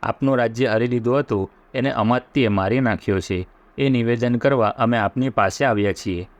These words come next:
એટલે હે રાજ શાર્દુલ, હવે આપ ઊભા થાઓ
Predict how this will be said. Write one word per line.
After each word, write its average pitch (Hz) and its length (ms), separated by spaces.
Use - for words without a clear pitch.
એટલે 120 280
હે 123 160
રાજ 113 220
શાર્દુલ, 101 500
હવે 120 260
આપ 135 260
ઊભા 107 240
થાઓ 90 360